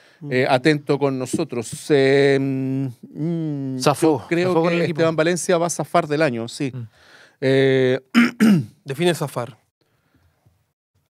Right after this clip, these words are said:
Speaker 2: A él no se le va a
Speaker 3: Eh,
Speaker 2: cuestionar nada.
Speaker 1: Ah, no, no.
Speaker 2: Zafó nomás, po. Pero de ahí a, a, ahora,
Speaker 3: Se
Speaker 2: es
Speaker 3: entusiasmó
Speaker 2: difícil,
Speaker 3: también.
Speaker 2: es, perdona,
Speaker 1: Pero tiene
Speaker 2: es
Speaker 1: un poquito más también de mérito.
Speaker 2: No, pero perdona, perdóname.
Speaker 1: Más que zafar, así
Speaker 2: No,
Speaker 1: como
Speaker 2: pero perdona, déjame, déjame terminar la idea.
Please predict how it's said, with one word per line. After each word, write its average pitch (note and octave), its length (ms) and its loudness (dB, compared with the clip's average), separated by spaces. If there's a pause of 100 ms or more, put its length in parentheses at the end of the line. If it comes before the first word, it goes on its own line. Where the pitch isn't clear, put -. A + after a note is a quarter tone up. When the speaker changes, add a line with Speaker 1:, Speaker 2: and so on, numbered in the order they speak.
Speaker 2:
A B2+ 140 4
él D3+ 80 2
no A2+ 80 -2
se G#2 120 0
le C#3+ 80 0
va C#3+ 60 2
a C#3 40 0
Speaker 3:
Eh, - 20 -4
Speaker 2:
cuestionar C3+ 400 -4
nada. E2+ 260 -8 (400)
Speaker 1:
Ah, A#2+ 120 -12 (420)
no, F3+ 200 0
no. C3 180 -8 (260)
Speaker 2:
Zafó G3+ 380 2
nomás, D2 220 -12
po. - 180 -20 (200)
Pero C3 460 4
de B2+ 100 2
ahí D3 240 4
a, D3 420 6
a, C3 460 0
ahora, D#3 260 4 (400)
Speaker 3:
Se - 100 -20
Speaker 2:
es - 40 -12
Speaker 3:
entusiasmó D3+ 440 2
Speaker 2:
difícil, A#3 320 2
Speaker 3:
también. E3 240 -4
Speaker 2:
es, - 40 -10
perdona, D#3 420 -2
Speaker 1:
Pero D#3 80 0
tiene E3 100 2
Speaker 2:
es E3 40 2
Speaker 1:
un D3+ 60 -2
poquito C#3+ 280 -2
más C#3+ 120 0
también D3+ 200 -4
de E3 60 -2
mérito. B2 440 -6 (280)
Speaker 2:
No, G#2+ 180 -14
pero - 180 -18
perdona, F#2+ 440 -14 (200)
perdóname. F#2 360 -12
Speaker 1:
Más B2+ 100 -14
que D3 100 -10
zafar, C#3+ 400 -2
así B2+ 180 -8
Speaker 2:
No, B2+ 100 -4
Speaker 1:
como B2 180 -6
Speaker 2:
pero C#3 160 0
perdona, D3+ 300 2
déjame, D3 340 0
déjame C#3 280 -2
terminar C3+ 280 -2
la A#2+ 60 -2
idea. G2+ 100 -2